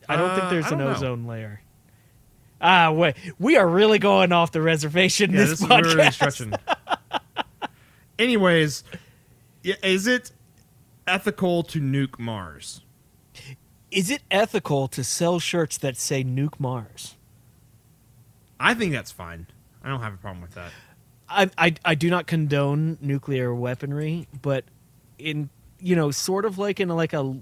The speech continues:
Speaker 1: twelve-year-old boy kind of way, like, it would be kind of cool to nuke <laughs> Mars. <laughs> Like, <laughs> like, as it, like, you know, like, it's fun to, like, put a firework in a banana and blow it up. Like,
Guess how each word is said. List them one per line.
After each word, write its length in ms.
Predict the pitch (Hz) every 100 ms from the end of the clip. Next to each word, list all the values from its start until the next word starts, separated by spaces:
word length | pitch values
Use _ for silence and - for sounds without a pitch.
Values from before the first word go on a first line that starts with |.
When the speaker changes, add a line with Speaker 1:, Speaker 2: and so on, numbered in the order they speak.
| -
Speaker 1:
twelve-year-old 600 | - 151 156 165 165 147
boy 240 | 131 131 160
kind 200 | 175 175
of 60 |
way, 240 | 175 180 196
like, 220 | 170 135
it 60 | 143
would 100 | 143
be 80 | 135
kind 240 | - 143
of 60 | 143
cool 220 | 131 131
to 80 | 139
nuke 240 | 120 127 -
<laughs> 40 |
Mars. 600 | 139 - 202 240 - - -
<laughs> 60 |
Like, 240 | 220 - - 247 226 - - - 320 571 - - -
<laughs> 0 |
like, 220 | 277 285 285
as 160 | 262 302
it, 100 | 302
like, 160 | 277
you 60 | 359
know, 160 | 277 226
like, 200 | 233 302
it's 140 | -
fun 200 | 311 294
to, 80 | 247
like, 260 | 190 190
put 160 | - 220
a 60 | 190
firework 560 | 170 170 170 165 156
in 60 | 147
a 20 |
banana 380 | 127 131 135 143
and 180 | 127 120
blow 280 | 127 131 123
it 60 | 127
up. 280 | 123 120
Like, 200 | 151 147